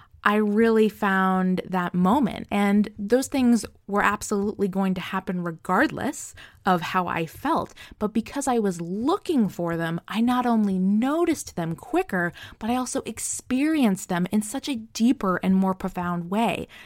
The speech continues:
Versus if I went out thinking, "Ugh, I don't wanna walk. This is gonna be boring. What am I gonna do without my phone during this time?" I would have just kinda shuffled around and looked at the ground and not really paid attention to my surroundings. The same thing happens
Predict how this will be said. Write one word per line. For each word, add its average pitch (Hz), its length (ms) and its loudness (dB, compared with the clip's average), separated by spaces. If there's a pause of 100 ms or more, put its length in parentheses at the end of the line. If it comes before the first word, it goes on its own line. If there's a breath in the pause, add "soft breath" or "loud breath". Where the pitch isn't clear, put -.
(260 loud breath)
Versus 233 600 4
if 196 120 -4
I 196 140 4
went 190 240 2
out 185 240 2
thinking, 185 420 -2
"Ugh, - 340 -6
I 175 40 -8
don't - 240 -6
wanna - 180 -6
walk. 247 500 2 (260 loud breath)
This 170 120 -8
is 165 100 -8
gonna 165 180 -6
be 160 180 -10 (160)
boring. 220 640 4 (380 loud breath)
What 202 160 2
am 226 100 6
I 214 60 4
gonna 190 200 0
do 170 140 -2
without 165 260 -4
my 170 120 -8
phone 233 420 2
during 220 280 2
this 185 180 -4
time?" 180 460 -2 (300 loud breath)
I 226 80 2
would 254 140 4
have 294 100 0
just 254 180 -4
kinda 214 160 2
shuffled 220 380 -4
around 185 300 2
and 180 140 0
looked 175 220 -6
at 170 80 -10
the 170 60 -8
ground 196 380 2
and 208 100 -2
not 233 200 0
really 247 180 0
paid 196 260 -6
attention 185 500 -4
to 165 100 -10
my 165 140 -6
surroundings. 185 720 -4 (260 soft breath)
The 254 80 -6
same 339 260 0
thing 285 200 -2
happens 220 480 0